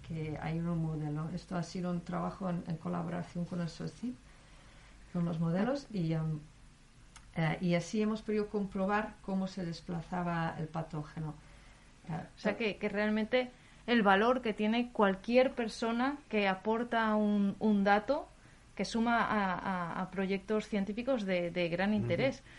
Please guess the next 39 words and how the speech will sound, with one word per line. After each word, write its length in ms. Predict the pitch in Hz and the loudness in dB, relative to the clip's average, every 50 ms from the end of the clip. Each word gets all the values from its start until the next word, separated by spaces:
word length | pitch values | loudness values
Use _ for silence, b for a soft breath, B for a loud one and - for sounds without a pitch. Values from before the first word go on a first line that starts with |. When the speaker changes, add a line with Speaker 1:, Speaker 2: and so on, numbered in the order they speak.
| b b b b b b | b b b b b b
Speaker 2:
Juan 140 | - 214 202 | 0 2 4
Pablo, 160 | 247 247 233 | 4 4 4
yo 80 | 220 220 | 4 2
no 80 | 233 | 2
sé 120 | 233 - 247 | 0 0 -2
si, 400 | 247 269 262 247 233 208 214 - - | 2 4 4 4 4 2 0 -4 4
si 140 | - 254 247 | 10 12 12
eras 200 | 254 254 247 - | 12 10 8 6
consciente 540 | - 247 226 208 - - 247 254 254 254 | 6 8 8 8 6 6 6 6 6 6
de 160 | 262 269 240 - | 6 8 6 6
todo 400 | - - - 262 262 262 269 262 | 6 10 12 12 12 12 12 10
este 240 | 240 - - 254 | 8 8 4 4
valor 300 | 226 233 226 226 247 262 | 6 6 6 6 6 4
de 80 | 277 247 | 4 4
las 160 | 233 233 - | 4 2 0
observaciones 640 | 233 220 - 233 214 214 208 208 - 214 220 247 240 | -2 -4 -2 2 4 4 4 4 4 4 4 4 4
que, 220 | - 277 254 220 220 | 4 4 4 6 6
que 100 | - 233 | 4 4
subiste 400 | - - 233 214 247 240 247 294 254 269 | 4 4 4 6 4 6 6 6 6 8
en, 220 | 262 247 240 220 - | 8 8 6 6 6
en 100 | - 220 | 4 4
su 140 | 208 - 254 | 4 6 6
momento. 560 | 220 214 196 247 311 370 359 - 196 190 190 B B B B | 6 8 8 6 6 4 4 2 2 2 2 B B B B
Speaker 3:
La 220 | - 117 131 131 | 2 6 10 10
verdad, 260 | 135 135 127 131 156 - | 12 12 12 10 10 10
la 120 | 123 127 | 8 8
verdad 180 | 123 123 135 151 | 10 12 12 12
es 100 | 165 - | 12 10
que 160 | - 185 170 | 10 10 10
no, 220 | 123 131 143 131 - | 10 10 8 8 6
que 80 | 123 | 6
además, 480 | 113 113 117 113 131 143 156 156 - - | 6 8 8 8 8 8 8 8 6 6
eh, 300 | 185 160 151 143 139 135 | 8 10 12 12 12 10
cuando 600 | 135 131 131 120 117 123 120 117 113 113 113 110 - | 10 8 6 8 10 10 10 10 10 8 8 6 4
en 140 | 131 117 120 | 2 4 4
Observadores 560 | 113 - 139 127 127 127 135 151 165 165 160 | 6 8 10 12 12 12 12 12 12 12 12
del 100 | 170 151 | 12 12
Mar 460 | 147 151 156 156 151 151 143 120 - | 12 12 12 12 12 12 12 12 10
pidieron, 540 | 135 139 127 151 160 151 156 147 139 139 | 8 10 12 12 12 12 12 12 12 10